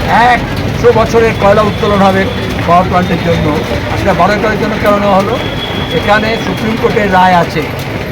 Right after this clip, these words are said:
ওরা বলছে পিডিসি আইন বলার পরে পিডিসিএল বলেছে এটা ধাপে ধাপে এগোবে।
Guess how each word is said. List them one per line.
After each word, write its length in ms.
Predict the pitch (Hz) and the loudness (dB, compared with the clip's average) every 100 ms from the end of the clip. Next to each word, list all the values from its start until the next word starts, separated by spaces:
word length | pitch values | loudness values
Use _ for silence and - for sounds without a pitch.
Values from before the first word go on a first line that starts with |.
| - - | -6 0
ওরা 140 | 180 208 | 2 2
বলছে 200 | 208 - 196 | 0 -2 -4
পিডিসি 260 | 196 196 175 | -2 -2 0
আইন 140 | 196 185 | 0 2
বলার 220 | 180 202 196 | 2 2 2
পরে 140 | 196 226 | 2 2
পিডিসিএল 360 | 214 190 175 214 196 | 0 -2 0 0 0
বলেছে 220 | 202 226 - | 0 0 0
এটা 120 | 247 170 | -2 -2
ধাপে 220 | 170 240 226 | 2 2 2
ধাপে 180 | 208 185 | 2 0
এগোবে। 240 | 156 131 | 0 -2